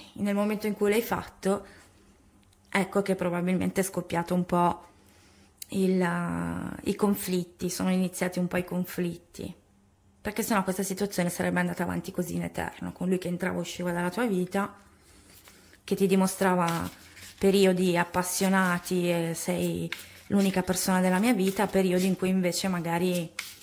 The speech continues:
spariva, era freddo. <laughs>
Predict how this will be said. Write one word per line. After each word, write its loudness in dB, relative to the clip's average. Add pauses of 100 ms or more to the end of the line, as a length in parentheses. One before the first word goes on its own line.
(1300)
spariva, 0 (1900)
era -4
freddo. 2 (360)
<laughs> -6